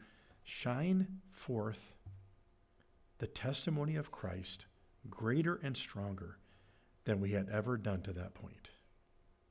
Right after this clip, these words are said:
That we would be more like Jesus.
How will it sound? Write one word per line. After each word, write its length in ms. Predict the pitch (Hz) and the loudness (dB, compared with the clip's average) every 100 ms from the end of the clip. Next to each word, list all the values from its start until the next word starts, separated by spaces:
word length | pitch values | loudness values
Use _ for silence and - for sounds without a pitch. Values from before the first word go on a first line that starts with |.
| - - | -20 -2
That 140 | 117 117 | 0 4
we 100 | 147 | 6
would 220 | 143 120 | 6 8
be 140 | 131 | 6
more 440 | 120 135 151 156 - | 8 10 10 8 4
like 360 | 120 127 131 - | 4 4 2 -4
Jesus. 720 | 101 113 104 95 - - - | -2 0 0 -2 -6 -8 -8